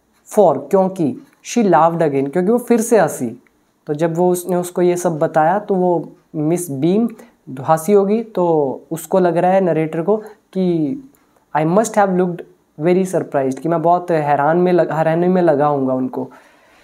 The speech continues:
तो इसके बाद, "This is a very important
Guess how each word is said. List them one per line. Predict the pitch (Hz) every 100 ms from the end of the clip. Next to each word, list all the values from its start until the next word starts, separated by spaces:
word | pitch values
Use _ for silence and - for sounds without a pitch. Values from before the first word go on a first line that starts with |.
| _ _ _ _ _ _
तो | - 180
इसके | - 208
बाद, | 170 123 123 - _ _ _ _ _ _ _ _ _ _ _ _
"This | 135 180 220
is | 262
a | 254
very | 175 175 196 214 196
important | 185 185 185 190 208